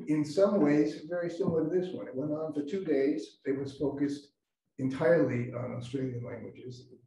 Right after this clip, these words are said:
whereas this one, I think, has a few other languages treated. And it was, I believe, organized by David Nash and Ken Hale. Uh, you can see on the left is the,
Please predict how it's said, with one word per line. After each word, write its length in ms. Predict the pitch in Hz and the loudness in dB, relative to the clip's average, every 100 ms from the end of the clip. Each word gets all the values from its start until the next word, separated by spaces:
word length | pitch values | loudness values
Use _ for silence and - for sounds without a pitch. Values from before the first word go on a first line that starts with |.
| _ | _
whereas 220 | - 110 120 | -16 -12 -12
this 160 | 120 | -12
one, 120 | - | -12
I 40 | 120 | -12
think, 180 | 123 120 | -14 -16
has 120 | 117 | -18
a 140 | - | -6
few 160 | 143 131 | 0 2
other 260 | 123 110 - _ _ - - 123 | 0 -4 -12 _ _ -6 -4 -2
languages 460 | 120 123 117 - | -4 -4 -8 -6
treated. 440 | - 135 120 - - _ _ _ _ _ - - 113 | -2 0 -2 -6 -14 _ _ _ _ _ -20 -14 -6
And 220 | 117 123 | -6 -4
it 60 | |
was, 180 | 113 - - | -6 -8 -8
I 60 | 101 | -6
believe, 280 | 127 127 117 | -2 -2 -2
organized 520 | 117 110 110 - - | -4 -6 -10 -12 -14
by 240 | 107 113 101 - | -12 -12 -14 -14
David 360 | 120 120 120 - - _ - - 120 | -10 -8 -10 -16 -20 _ -20 -18 -14
Nash 300 | 110 - 104 | -12 -12 -14
and 100 | 120 | -16
Ken 260 | 117 117 120 | -16 -12 -4
Hale. 480 | 143 147 90 - - _ _ _ - | 0 0 0 -6 -14 _ _ _ -4
Uh, 160 | 135 | 0
you 140 | 139 143 | 4 6
can 140 | 143 | 4
see 220 | 151 151 135 | 6 6 6
on 100 | 143 | 6
the 80 | |
left 420 | 139 165 175 - 143 | 6 6 4 2 0
is 220 | 123 120 | 0 0
the, 380 | 127 127 127 | 2 0 -2